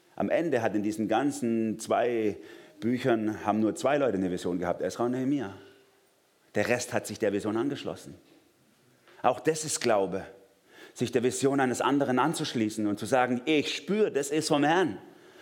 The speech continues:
Das ist, das ist göttlicher Kairos, da gehe ich jetzt rein. Da schließe ich mich an. Und so haben die es gemacht. Er hat sie, er hat sie, ähm, hat ihnen einfach nur erzählt, was Gott gemacht hat. Er hat gesagt, „Hey,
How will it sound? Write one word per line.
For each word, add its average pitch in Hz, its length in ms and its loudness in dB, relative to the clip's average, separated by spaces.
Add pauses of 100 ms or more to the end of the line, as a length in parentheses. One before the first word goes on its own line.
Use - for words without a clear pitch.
(160)
Das 147 240 0
ist, 175 420 -2
das 160 140 2
ist 160 160 -6
göttlicher 180 400 2
Kairos, 160 480 2
da 147 140 4
gehe 185 220 4
ich - 80 0
jetzt 165 240 -2
rein. 185 320 2 (540)
Da 170 180 4
schließe 180 260 -2
ich 160 60 2
mich 170 200 2
an. 190 140 2
Und 151 100 2
so 175 140 2
haben 180 140 2
die 180 60 2
es - 120 -2
gemacht. 185 380 2 (760)
Er 151 160 4
hat 156 200 2
sie, 170 320 2 (260)
er 143 180 4
hat 147 180 2
sie, 156 460 2
ähm, 127 400 2
hat 135 120 2
ihnen 151 120 -2
einfach 220 240 2
nur 208 120 2
erzählt, 190 340 2
was 170 180 -2
Gott 185 180 -2
gemacht 170 320 0
hat. 113 80 -4
Er 110 40 -2
hat 95 60 -6
gesagt, 135 260 -2
„Hey, 170 240 0